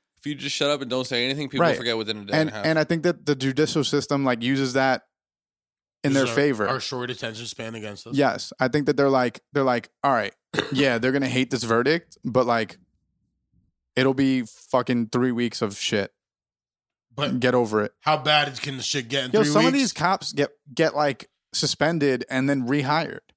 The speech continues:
Speaker 3: Which is wild.
Speaker 2: Like, it's not like all these cops get fired right away. They, like, some of them don't even lose their jobs for what they did.
Speaker 3: Right? Like, you can't even get a, if it,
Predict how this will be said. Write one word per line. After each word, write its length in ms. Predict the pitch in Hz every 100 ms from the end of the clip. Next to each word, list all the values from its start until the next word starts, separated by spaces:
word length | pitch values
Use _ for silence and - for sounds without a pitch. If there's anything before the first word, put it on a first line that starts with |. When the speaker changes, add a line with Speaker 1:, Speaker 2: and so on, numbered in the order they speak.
| _
Speaker 3:
Which 180 | 120 123
is 160 | 110 - -
wild. 420 | 160 156 107 120 _ _ _ _ _ _ _ -
Speaker 2:
Like, 140 | 165
it's 140 | 175
not 120 | 202 226
like 120 | 190
all 140 | 156
these 160 | 151 147
cops 240 | 160 165
get 120 | 143 117
fired 380 | 127 156 127
right 140 | 113 113
away. 240 | 113 147
They, 160 | 113 117
like, 180 | 127 -
some 160 | 185
of 60 | 214
them 100 | 165
don't 160 | 151
even 200 | 180 156
lose 180 | 139 156
their 120 | 143
jobs 380 | 113 110 156 135
for 120 | -
what 120 | 113 117
they 100 | 113
did. 300 | - - -
Speaker 3:
Right? 240 | 165 208 117
Like, 220 | 180 170
you 80 | 208
can't 240 | 302 320
even 160 | 294 247
get 160 | 220
a, 80 | 208 165 180
if 140 | 151
it, 220 | 185 214